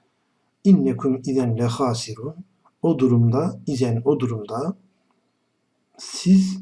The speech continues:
hasirun olursunuz. Yani kaybedenlerden olursunuz. Hem de kesinlikle, le burada kesinlik bildiriyor. Tekit bildiriyor yani. Hasir kaybeden demek yani. Kayıp, kayıpta olan.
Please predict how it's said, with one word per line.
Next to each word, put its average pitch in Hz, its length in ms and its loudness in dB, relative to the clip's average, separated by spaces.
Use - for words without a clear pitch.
hasirun 135 920 -2
olursunuz. 104 680 -10
Yani 131 400 -2
kaybedenlerden 113 840 -2
olursunuz. - 680 -18
Hem 139 220 0
de 190 140 0
kesinlikle, 123 800 -4
le 127 260 2
burada 135 340 -6
kesinlik 123 520 -6
bildiriyor. 101 460 -14
Tekit 123 420 -4
bildiriyor 117 360 -10
yani. 98 340 -14
Hasir 143 540 -4
kaybeden 120 560 0
demek 107 300 -16
yani. 104 300 -12
Kayıp, 120 480 -8
kayıpta 127 480 -4
olan. 113 320 -4